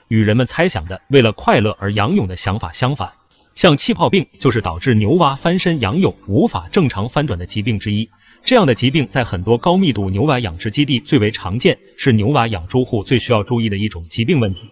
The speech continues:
如果不加以人为干预的话，这些高密度养殖的牛蛙可能全军覆没。不管牛蛙仰泳还是不仰泳，那些野生的蛙类动物，大家还是少去触碰为好。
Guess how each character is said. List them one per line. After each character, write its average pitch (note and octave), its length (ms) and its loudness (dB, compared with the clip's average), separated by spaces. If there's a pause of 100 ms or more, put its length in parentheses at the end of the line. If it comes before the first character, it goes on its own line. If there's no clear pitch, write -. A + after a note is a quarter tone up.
(260)
如 G3 140 2
果 D3+ 120 6
不 - 140 -2
加 A#2+ 160 0
以 A2 80 -2
人 F#2+ 200 -2
为 F#2 100 -4
干 A#2 220 -2
预 A#2 80 -2
的 F2 80 -10
话， F#2+ 200 -6 (460)
这 F#3 120 8
些 D3+ 160 6
高 G3+ 180 6
密 G#3 160 4
度 G#2 160 -2
养 F2+ 180 -6
殖 G#2 140 -6
的 G#2+ 100 2
牛 G2 140 2
蛙 B2+ 260 0 (200)
可 - 100 2
能 G#2+ 160 4
全 A2 260 -2
军 F3 220 0
覆 - 160 -4
没。 B2+ 180 0 (480)
不 A#3+ 100 4
管 G#2+ 200 4
牛 A2+ 140 4
蛙 E3 160 4
仰 B2+ 180 0
泳 F2+ 160 -2
还 G2+ 160 -6
是 - 100 -4
不 B2+ 160 -4
仰 G#2 180 -2
泳， D#3 140 -2 (280)
那 C#3+ 80 4
些 D#3 160 2
野 G2+ 160 -4
生 C3+ 160 -2
的 C3 100 2
蛙 D3 200 2
类 B2+ 140 0
动 A#2+ 180 0
物， G2 140 -2 (220)
大 A#2+ 80 2
家 A#2 100 4
还 G2+ 120 -4
是 G#2+ 120 -4
少 E2 240 -6
去 A#2 200 -2
触 - 260 -2
碰 A#2 200 -2
为 F2 120 -6
好。 F#2+ 220 -10